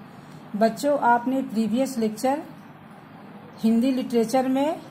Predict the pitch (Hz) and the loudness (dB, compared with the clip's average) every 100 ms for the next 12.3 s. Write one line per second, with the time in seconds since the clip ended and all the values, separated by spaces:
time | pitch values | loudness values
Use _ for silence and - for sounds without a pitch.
0 | - - 214 240 226 226 202 160 - - | -8 -2 0 2 2 2 0 -2 -8 -16
1 | - 226 - 247 277 285 240 233 226 269 | -6 -4 -2 0 0 0 0 -4 -2 2
2 | 277 - - 226 214 233 180 151 - 226 | 2 0 -6 -6 0 2 2 -2 -2 0
3 | 220 247 254 262 277 269 190 175 170 202 | 2 4 4 2 -2 0 0 0 -2 -4
4 | 185 170 180 - - - - 220 - 254 | -4 -4 -8 -16 -20 -20 -8 -6 -4 -2
5 | 269 240 233 247 269 285 233 214 233 214 | 2 4 4 2 -2 -2 -4 -2 -2 0
6 | 233 262 262 262 254 233 196 226 262 - | 2 2 4 0 2 0 4 4 4 0
7 | 226 226 226 233 220 214 214 214 285 - | -2 -2 -2 -2 0 2 2 0 -4 -10
8 | - - - - 220 233 254 233 262 220 | -18 -20 -10 -2 0 0 -2 4 4 4
9 | 214 247 233 262 214 208 185 - 175 170 | 0 0 0 0 0 0 -4 -2 -2 -2
10 | - - - - - 214 240 226 269 302 | -6 -12 -12 -12 -2 2 4 4 2 2
11 | - 311 233 220 226 214 - - 254 269 | -4 -2 -2 0 -2 -2 -6 -8 -2 0
12 | 262 277 320 | 0 0 -2